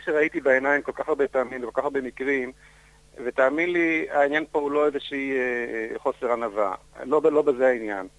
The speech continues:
כשאני רואה אנשים פשוט קמים, קמים ל-, ל-, ל-, כמעט לתחייה, כשאני רואה גידולים שנעלמים, כשאני רואה דברים שחד משמעית הדבר הזה עובד, וכל הניסיון של העולם, אה,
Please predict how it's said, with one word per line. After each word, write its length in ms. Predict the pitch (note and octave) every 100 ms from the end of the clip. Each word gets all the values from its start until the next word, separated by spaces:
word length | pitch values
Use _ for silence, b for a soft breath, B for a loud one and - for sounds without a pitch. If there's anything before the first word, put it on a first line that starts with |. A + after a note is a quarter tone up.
| b b b -
כשאני 560 | B2+ - B2+ C#3+ F3
רואה 400 | D#3+ C3+ C#3 C3+
אנשים 420 | C3 B2+ - C3+ B2+
פשוט 360 | B2+ - G3 G#3 - - - - -
קמים, 500 | - B2 C#3+ C#3+ G2 F2+ -
קמים 580 | - A#2+ C#3 E3+ E3+ D#3+
ל-, 100 | C3+ C3 B2+
ל-, 100 | C3+
ל-, 40 | C3+ - -
כמעט 220 | C#3+ C#3+
לתחייה, 480 | C3+ - D3 B2+ G2+
כשאני 240 | - A#2 A2+
רואה 180 | B2 C#3
גידולים 480 | C3+ C3+ C#3 C#3+
שנעלמים, 680 | C#3 B2+ B2+ B2+ A#2+ A#2+ G#2
כשאני 220 | F#2+ G#2+
רואה 180 | A2+ C3+
דברים 380 | D3 C#3 D3 E3
שחד 460 | D3+ - - A3+ A#3
משמעית 380 | - G#3 A3+
הדבר 300 | C#3 A#2+ C3+
הזה 160 | E3 E3
עובד, 360 | D#3+ B2+ A2+ A#2 b b b b b G2+
וכל 500 | A#2 - C#3 F3 F#3
הניסיון 640 | F3+ E3 - C#3 C#3 D#3 D3
של 180 | B2
העולם, 540 | G#2+ G#2+ A2 B2 D#3 D3+ - -
אה, 60 | C#3+